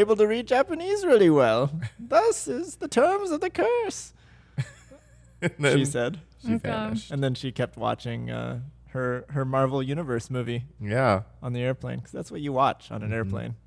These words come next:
Speaker 1: on an international flight these
Speaker 2: Yeah,
Speaker 1: days.
Speaker 2: especially the Thor movies.
Speaker 1: Mm-hmm. They're all there, I think, except for maybe the second one.
Speaker 2: Yeah.
Speaker 1: They're always missing the middle episode of the series.
Speaker 2: Really?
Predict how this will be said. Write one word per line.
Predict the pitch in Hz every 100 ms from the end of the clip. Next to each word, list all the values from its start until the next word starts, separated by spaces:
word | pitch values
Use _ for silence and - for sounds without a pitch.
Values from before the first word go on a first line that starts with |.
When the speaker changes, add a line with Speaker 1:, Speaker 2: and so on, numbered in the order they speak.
| _ - -
Speaker 1:
on | 127
an | 120
international | 120 113 110 127 117
flight | 123 120 - _
these | 127 107
Speaker 2:
Yeah, |
Speaker 1:
days. | 104 120 - -
Speaker 2:
especially | - 151 - 95
the | 90
Thor | 87 - - -
movies. | - - 107 - -
Speaker 1:
Mm-hmm. | 165 131 127 127 127 131
They're | 131
all | 123 135
there, | 123 117 117 123 -
I | 127
think, | - 131 147
except | 143 - 131 -
for | 131
maybe | 131 127
the | 123
second | - 127 151
one. | 160 220 254 -
Speaker 2:
Yeah. | 92 87 95 -
Speaker 1:
They're | 139
always | 160 285 208
missing | 151 196 131 117 127 -
the | 131
middle | 127 139 139 123 123 - -
episode | 131 131 - 123
of | 117
the | 117
series. | - 120 113 110 - -
Speaker 2:
Really? | 98 110 143